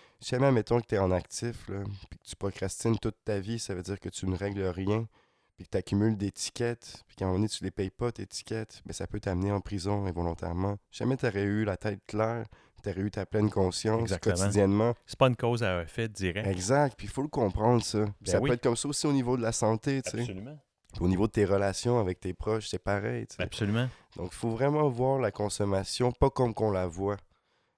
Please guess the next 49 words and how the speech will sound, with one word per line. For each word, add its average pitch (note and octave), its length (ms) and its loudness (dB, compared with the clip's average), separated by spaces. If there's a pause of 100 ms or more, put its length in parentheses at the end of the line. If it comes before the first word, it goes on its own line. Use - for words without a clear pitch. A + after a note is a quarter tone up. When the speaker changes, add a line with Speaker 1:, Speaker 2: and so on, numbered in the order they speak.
(160)
Speaker 1:
euh, E2 120 -4
Speaker 2:
Comment A2 220 2
Speaker 1:
en C3 60 4
Speaker 2:
se F2+ 120 0
passe - 0 -
Speaker 1:
général. B2+ 260 6
Speaker 2:
justement F2+ 460 0
ton E2 500 -2
vingt F#2 300 -4
et F2+ 40 -4
un F2 140 -4
jours ? A#2 300 -8
Comment G2 240 -4
que - 80 -12
ça - 80 -6
a F#2 60 -2
été ? G#2+ 360 -6 (100)
Speaker 1:
Donc, G#2+ 200 4
c'est D3+ 100 2
ça. D#3 160 0 (160)
Euh, G#2+ 200 8
en A2 120 8
thérapie, D3+ 920 0 (300)
ben A2 140 4
moi, C#3 120 8
je D3 80 4
suis C3 360 2
rentré, C3+ 920 2
euh, F#2+ 240 0
dans G2 160 2
l'inconnu, G#2+ 640 2 (160)
évidemment. G2 560 0
Je A2 100 -4
savais F#2+ 240 -2
pas - 160 -8
du - 160 -10
tout B2 80 0
à A2 80 2
quoi A2+ 160 0
m'attendre. B2+ 560 0
Puis - 120 -14
quand A#2+ 300 -2
que A2 200 -4
j'ai F#2+ 160 -4
tendance G#2 420 -2
à G2+ 60 -2
arriver F#2 240 -4
dans G2 140 0
l'inconnu, F#2+ 580 -2